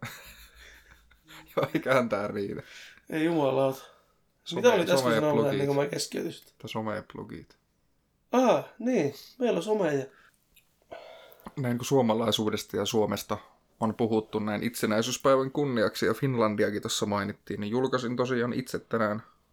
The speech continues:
Speaker 1: a cappella coverin Finlandiasta, joka on, löytyy mun Instagramista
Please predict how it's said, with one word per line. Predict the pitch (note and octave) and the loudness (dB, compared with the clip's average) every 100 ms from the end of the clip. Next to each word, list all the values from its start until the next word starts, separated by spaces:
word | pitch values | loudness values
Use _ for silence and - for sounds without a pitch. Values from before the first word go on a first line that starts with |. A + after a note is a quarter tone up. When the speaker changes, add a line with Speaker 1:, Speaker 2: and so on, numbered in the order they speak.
| _ _ _ _ _ _ _ _ _ _ _ _ _ - | _ _ _ _ _ _ _ _ _ _ _ _ _ 0
Speaker 1:
a | C3+ | 0
cappella | C3 A#2 G#2+ A2 G#2 G#2 | 4 2 4 2 2 2
coverin | - A2 G2 G2+ G2+ | 2 4 4 2 -2
Finlandiasta, | G2+ G2 G2 F#2+ F#2+ - | -4 -6 -6 -6 -8 -10
joka | - G2+ G2 | -10 -8 -8
on, | G#2 F#2+ _ _ _ _ _ _ _ _ _ _ _ _ _ A2 | -8 -10 _ _ _ _ _ _ _ _ _ _ _ _ _ -2
löytyy | A2+ G#2+ - G#2 G2+ G2+ G2 G2 | 2 2 0 -4 -4 -4 -6 -6
mun | G2 G2+ G2+ G2+ | -6 -6 -8 -8
Instagramista | B2 B2+ D#3+ - D#3+ D#3+ - F3 | -6 -6 -6 -6 -6 -6 -8 -12